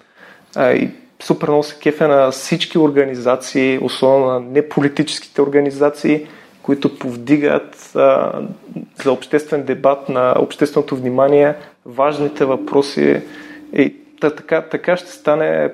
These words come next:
по-добра държава от България. Всички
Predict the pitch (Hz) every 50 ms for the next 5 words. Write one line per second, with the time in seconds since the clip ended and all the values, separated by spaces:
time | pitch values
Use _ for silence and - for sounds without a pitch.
0 | - - 147 147 147 143 127 127 131 131 131 135 135 131 131 127 131 123 127 123
1 | 135 139 131 131 127 123 123 123 120 127 127 127 - 123 127 - - - - -
2 | - - - 147 - - - 139 139 147